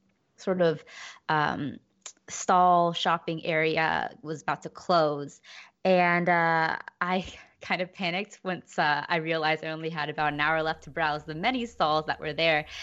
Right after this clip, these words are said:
And I ended up buying about ten books. <laughs> So, uh, but it was a really good purchase, I think, and I'm, I'm really excited to dive into them, um, at some point in my future. I definitely have a problem of buying more books than I can read, and, uh,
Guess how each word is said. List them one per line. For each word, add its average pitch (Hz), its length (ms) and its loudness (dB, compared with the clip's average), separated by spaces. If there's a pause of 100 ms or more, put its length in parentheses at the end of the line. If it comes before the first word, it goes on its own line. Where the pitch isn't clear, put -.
(220)
And - 60 -8
I 185 120 0
ended 254 260 2
up 226 100 0
buying 202 320 2
about 160 200 -6
ten 185 280 -8
books. - 600 -10
<laughs> - 60 -20 (1120)
So, 160 500 2 (320)
uh, 302 180 2
but 330 120 4
it 370 80 4
was 392 100 0
a 403 40 0
really 392 240 0
good - 180 -2
purchase, 302 360 0
I 180 140 2
think, 160 260 -2
and 165 100 2
I'm, 165 240 0
I'm 196 120 0
really 208 160 0
excited 190 360 -2
to 165 80 -14
dive 160 300 0
into 160 220 -8
them, 147 300 -4 (360)
um, 147 360 0
at 170 160 -6
some 156 200 -6
point 139 360 -10
in 135 60 -10
my 135 60 -8
future. 147 340 -6
I 165 360 0
definitely 233 440 0
have 226 140 -8
a 185 40 -10
problem 165 380 -2
of 147 160 -6 (680)
buying 170 480 4
more 160 160 -2
books 156 320 -8
than 156 100 -10
I 143 140 -6
can 135 260 -12
read, 165 320 -4
and, 143 320 0
uh, 143 200 2